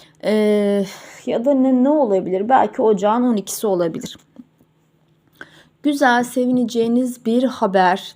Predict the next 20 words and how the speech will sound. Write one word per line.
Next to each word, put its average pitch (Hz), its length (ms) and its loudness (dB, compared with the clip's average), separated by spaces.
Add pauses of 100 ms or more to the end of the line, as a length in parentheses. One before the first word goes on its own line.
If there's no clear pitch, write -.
diyelim. 190 520 0 (400)
Ama 294 280 4
bu 277 180 4
biraz 285 420 2
parayla 247 520 2
ilgili. 190 400 -4
Çünkü, 247 480 -4 (540)
e, 202 240 4
üstünde 220 520 2
karanlığınız 233 760 2
var. 220 200 4
Konuşup 233 520 -2
aydınlığa, 214 600 2
feraha 233 320 0
çıkacağınız, 214 1000 -2 (340)
çıkaracağınız 254 840 0
konudan 269 720 2
size 254 400 0
gelen 220 600 2
bir, 226 240 -2